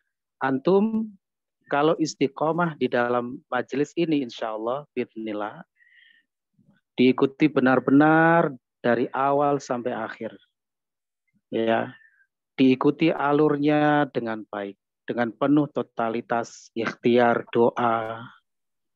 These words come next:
Ya, bukan hanya semangat,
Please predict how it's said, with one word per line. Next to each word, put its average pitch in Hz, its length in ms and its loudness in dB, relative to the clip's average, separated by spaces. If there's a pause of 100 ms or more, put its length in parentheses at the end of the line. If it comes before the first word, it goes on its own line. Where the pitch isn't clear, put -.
(420)
Ya, - 240 -16 (500)
bukan 117 320 0
hanya 117 640 0 (1120)
semangat, 120 640 -4